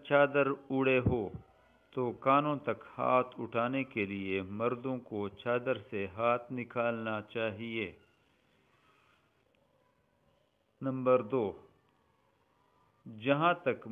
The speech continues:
ممکن ہو کھانسی کو روکنا چاہیے۔ اگر کسی کو کھانسی آ رہی ہو تو چاہیے کہ جتنا وہ روک سکتے ہو کھانسی کو روکے رکھے۔ نمبر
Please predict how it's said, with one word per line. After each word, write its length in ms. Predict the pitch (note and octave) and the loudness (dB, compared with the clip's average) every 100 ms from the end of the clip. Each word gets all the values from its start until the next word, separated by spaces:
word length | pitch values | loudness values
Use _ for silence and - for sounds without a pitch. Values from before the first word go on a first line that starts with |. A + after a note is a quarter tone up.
| A2+ | -6
ممکن 400 | B2+ C#3+ E3+ D#3+ | -6 -6 -6 -6
ہو 220 | A2 G2+ G2 - | -4 -4 -6 -6
کھانسی 540 | C3 C3+ C#3 - C3+ | -2 -2 -2 -8 -10
کو 360 | C3 B2 A#2 A2 | -8 -6 -4 -2
روکنا 500 | A2+ A2 A2 A2+ A2 | -2 -4 -6 -6 -6
چاہیے۔ 600 | G#2+ A2 G#2 A2 G#2 F2+ - _ _ _ _ _ _ - | -4 -4 -4 -4 -8 -8 -12 _ _ _ _ _ _ -10
اگر 280 | A2+ B2+ C3 - - _ | -2 0 -2 -6 -20 _
کسی 340 | A#2+ G#2+ B2+ | -14 -10 -10
کو 220 | C3+ C3 G#2 - | -8 -6 -6 -4
کھانسی 540 | G#2+ A2+ A#2+ - C#3 - | -2 -2 -4 -10 -10 -4
آ 200 | B2 C3 | 0 0
رہی 320 | C3+ B2+ C3+ | 0 -4 -8
ہو 160 | C3+ C#3+ A2+ - _ _ _ _ - | -6 -6 -6 -10 _ _ _ _ -10
تو 160 | A#2 | -8
چاہیے 520 | G#2 B2 B2 C3+ A#2 F#2+ | -6 -2 -2 -2 -4 -6
کہ 240 | - A2 G2 G#2 | -6 -8 -8 -6
جتنا 580 | C#3+ D3+ D3 C#3+ C#3 C3+ C3 | -6 -6 -10 -6 -4 -2 -2
وہ 300 | A#2 A2+ G#2+ | -4 -4 -2
روک 240 | G#2+ A#2 A#2+ | -2 -2 -4
سکتے 400 | - C3 - D3 | -10 -10 -4 -4
ہو 200 | C3+ D3 A2+ - - _ | 0 -2 -2 -6 -20 _
کھانسی 540 | - C3 C3 B2+ - B2 - | -6 -4 -2 -6 -8 -10 -6
کو 100 | B2 A#2 G#2+ | -4 -2 0
روکے 400 | A#2 A2 B2+ A#2 | -2 -2 -2 0
رکھے۔ 380 | A2+ A2+ B2 G2 - _ _ _ _ _ _ _ _ _ _ - | -2 -4 -4 -4 -4 _ _ _ _ _ _ _ _ _ _ -14
نمبر 480 | A#2+ B2+ B2+ B2+ | -8 -8 -4 -4